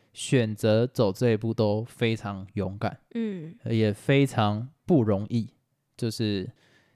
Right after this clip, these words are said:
Speaker 1: 替你们祈祷。<laughs> 不然我也不知道怎么做。
Speaker 2: 你没办法随便帮他们做决定，或是对他们下什么定论这样子。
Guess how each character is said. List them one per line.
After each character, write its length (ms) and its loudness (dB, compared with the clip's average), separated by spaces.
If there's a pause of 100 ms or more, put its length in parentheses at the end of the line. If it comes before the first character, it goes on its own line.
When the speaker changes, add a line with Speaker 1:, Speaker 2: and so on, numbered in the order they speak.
Speaker 1:
替 260 2
你 160 -4
们 160 -4
祈 220 -4
祷。 220 -2 (180)
<laughs> 1040 -2
不 140 2
然 180 4
我 100 6
也 80 6
不 200 -4
知 100 0
道 260 2 (240)
怎 100 -8
么 120 -4
做。 160 -2
Speaker 2:
你 60 4
没 100 2
办 80 -2
法 260 0
随 160 -2
便 240 0
帮 180 -4
他 40 -4
们 220 -4
做 200 -4
决 240 -10
定， 280 -8
或 100 -4
是 320 -4 (400)
对 140 4
他 120 -2
们 400 -6
下 300 2
什 160 -8
么 160 -6
定 240 0
论 240 -2
这 100 -8
样 200 -8
子。 240 -20